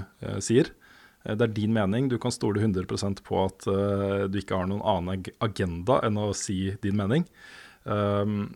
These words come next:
med en gang det begynner å komme penger inn i bildet, så kan folk begynne å stille den type spørsmål. Eh, i tillegg til at, eh, det kanskje kan bli fristende å, eh, tøye den strikken litt lengre for hver gang.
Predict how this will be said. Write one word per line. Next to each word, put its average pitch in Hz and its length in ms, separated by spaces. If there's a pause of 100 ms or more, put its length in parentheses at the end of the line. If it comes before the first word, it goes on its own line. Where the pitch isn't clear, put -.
med 139 160
en 131 220
gang 143 160
det 143 80
begynner 123 220
å 127 60
komme 131 200
penger 110 220
inn 104 120
i 104 40
bildet, 110 280
så - 160
kan 110 280
folk 104 300
begynne 87 260
å 90 60
stille 92 520
den 92 160
type 98 260
spørsmål. 135 400 (580)
Eh, 104 320 (140)
i - 80
tillegg 104 540
til 110 260 (200)
at, - 460 (100)
eh, 101 320
det 98 160
kanskje 147 580 (580)
kan 120 180
bli 120 120
fristende 127 600 (160)
å, 110 400 (720)
eh, 110 120
tøye 101 340
den 107 100
strikken 104 440
litt - 180
lengre 87 300
for 110 140
hver 95 140
gang. 117 200